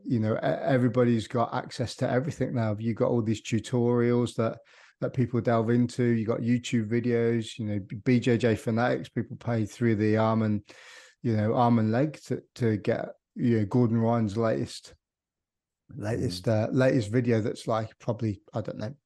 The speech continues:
Speaker 1: ten hours worth of tuition that you're never really gonna practice in your own house. You're gonna watch it and
Speaker 2: Mm.
Speaker 1: then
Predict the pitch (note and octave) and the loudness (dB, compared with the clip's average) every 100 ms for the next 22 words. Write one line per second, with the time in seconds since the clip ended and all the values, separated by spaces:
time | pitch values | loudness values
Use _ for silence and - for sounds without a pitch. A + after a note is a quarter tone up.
0 | - - - A2 A2 A2 A2+ G#2+ A2 G#2+ | -16 -12 -6 -2 0 2 0 2 0 0
1 | A#2 G2 - _ - - G#2 G#2+ - C3 | -2 -6 -8 _ -6 -2 0 -2 -2 -2
2 | B2 A2 - - A2 G#2+ G#2+ A2 G2+ G#2 | 2 0 -2 -6 -2 0 2 0 0 0
3 | G2+ G2+ G2+ A2+ - A#2 - G#2+ G#2 G#2 | 0 -2 -2 -6 -6 -10 -4 -2 0 -2
4 | G2+ A2+ C3+ - - _ - - - - | -2 -6 -6 -12 -20 _ -20 -20 -20 -18
5 | - A2 A2 G#2+ A#2 - A#2 - A#2 G#2 | -2 0 2 2 0 -2 0 0 0 -2
6 | G#2 G#2 | -6 -6